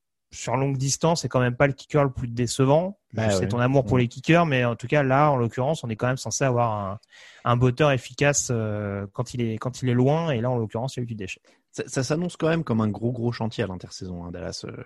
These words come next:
Speaker 2: il y a, il y a beaucoup,
Speaker 1: Mm.
Speaker 2: beaucoup de, de trous. Et alors, euh, Victor Roulier, que vous avez entendu dans l'émission Draft, d'ailleurs, nous en parlait sur le chat de la rédaction ce matin, il posait la question,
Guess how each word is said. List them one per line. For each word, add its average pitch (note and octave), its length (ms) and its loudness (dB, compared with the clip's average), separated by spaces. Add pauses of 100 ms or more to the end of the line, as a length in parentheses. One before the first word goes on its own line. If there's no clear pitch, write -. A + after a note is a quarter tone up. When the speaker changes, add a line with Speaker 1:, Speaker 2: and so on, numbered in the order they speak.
(120)
Speaker 2:
il A2 60 -14
y - 40 -14
a, - 40 -12
il G#2 80 -12
y - 20 -8
a - 20 -10
beaucoup, A2 300 -10
Speaker 1:
Mm. A#2+ 60 -8
Speaker 2:
beaucoup A2 280 -10
de, F#2 300 -2 (340)
de A#2+ 120 2
trous. G3+ 280 0
Et C#3+ 300 4
alors, A2+ 240 6
euh, G#2+ 600 2
Victor A2 300 0
Roulier, A#2 300 4
que A#2+ 60 -2
vous G#2 100 2
avez G2 100 4
entendu B2 220 2
dans B2+ 60 6
l'émission G#2+ 300 2
Draft, A#2 180 6
d'ailleurs, A#2 180 6
nous G#2 160 4
en G2 80 0
parlait A2 180 4
sur - 140 -2
le F#2+ 140 2
chat A#2 100 2
de A#2+ 100 2
la F#2+ 80 4
rédaction F#2+ 300 0
ce - 100 -12
matin, A#2 160 0
il F#3 80 0
posait D3 200 0
la E3+ 80 2
question, D3 340 -2